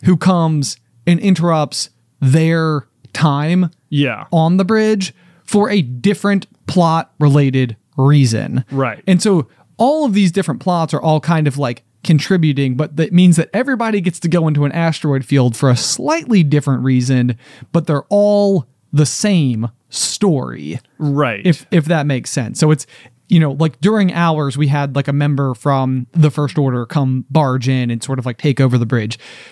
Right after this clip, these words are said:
Speaker 1: And other people may have had, like, the captain of the ship barge in and take over the bridge. Um, and, and both of those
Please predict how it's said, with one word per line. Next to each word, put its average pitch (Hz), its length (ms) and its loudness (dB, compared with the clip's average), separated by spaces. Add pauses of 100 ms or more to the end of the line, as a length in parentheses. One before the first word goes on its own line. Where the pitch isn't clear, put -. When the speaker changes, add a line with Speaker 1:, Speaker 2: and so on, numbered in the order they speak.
(100)
Speaker 1:
And 156 340 2
other 208 200 0
people 156 220 2
may 147 140 2
have 143 100 -2
had, 120 180 -4
like, 135 180 -6
the 135 100 -2
captain 131 360 -2
of 160 80 4
the 185 80 2
ship 196 360 -2
barge 131 380 0
in 117 240 -2
and 127 380 2
take 131 240 0
over 123 180 -4
the 113 100 -10
bridge. 113 340 -6 (440)
Um, 143 540 2
and, 151 300 2 (100)
and 143 260 2 (340)
both 240 320 0
of 165 220 2
those 170 600 2